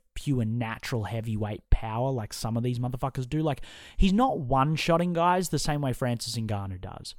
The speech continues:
the same way Derek Lewis does with his rear hand uppercut. He's just not doing those kinds of things. But he does, he's, he flurries really fucking fast. He fu-,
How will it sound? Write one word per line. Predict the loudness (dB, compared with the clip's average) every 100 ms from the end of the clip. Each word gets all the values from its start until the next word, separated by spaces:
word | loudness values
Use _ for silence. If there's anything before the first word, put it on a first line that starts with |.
| -6
the | -2
same | 0 2
way | 0
Derek | 4 2 2
Lewis | 0 0 0
does | -2 -2
with | -2
his | -2 -4
rear | -2 -2
hand | -4 -6
uppercut. | 0 0 0 -8
He's | -8 -4
just | -2 0
not | -2 -2 -2
doing | 0 0
those | 0 -2 -2
kinds | -4 -4 -6
of | -6
things. | -6 -6 -10 -18 -18 -18 -18 8
But | 8 8 0 -16 -20 _ _ _ _ _ _ _ _ _ _ _ _ _ _
he | -4 -2
does, | 2 2 2 -2 -8 _ _ -20 -20 -16
he's, | -10 -8 -8 _ -8
he | -6
flurries | -4 0 4 4 4
really | 0 0 4 6 4
fucking | 0 -6 -4 -4
fast. | -2 -6 -2 -4
He | -4
fu-, | -6 -8